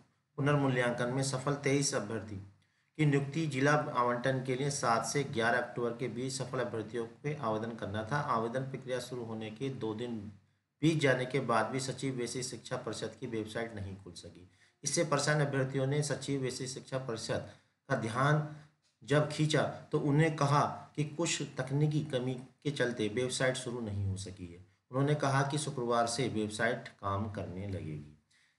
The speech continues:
यानी कि उनमें कुछ क्या इसमें रह गए थे, अ, तो वो शुक्रवार से इनकी वेबसाइट चालू हो जाएगी।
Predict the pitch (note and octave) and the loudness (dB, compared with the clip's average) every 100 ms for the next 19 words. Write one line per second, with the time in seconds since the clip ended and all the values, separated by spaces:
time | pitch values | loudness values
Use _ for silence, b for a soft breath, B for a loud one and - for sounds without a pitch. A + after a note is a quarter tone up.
0 | _ A#2 A#2 A#2 C3 B2 A2+ B2 B2 A#2+ | _ -2 -2 0 -2 0 0 0 -2 -2
1 | - C3+ - C#3 B2+ A#2+ - A#2+ A2 A2+ | -4 -4 -2 2 2 2 -2 -2 0 0
2 | A#2+ - C#3+ D#3 A#2 G#2+ G#2 G#2 - A2 | -2 -2 -4 -4 -6 -6 -6 -10 -8 -6
3 | A#2+ B2 A2+ - A#2 A2+ A#2+ A2+ A2 A#2 | -4 -4 -6 -6 0 0 0 -2 -4 -4
4 | G#2 F#2+ A2+ A2 - F#2+ A2 G2+ F2 D#2 | -4 -4 -6 -8 -8 -8 -8 -8 -8 -10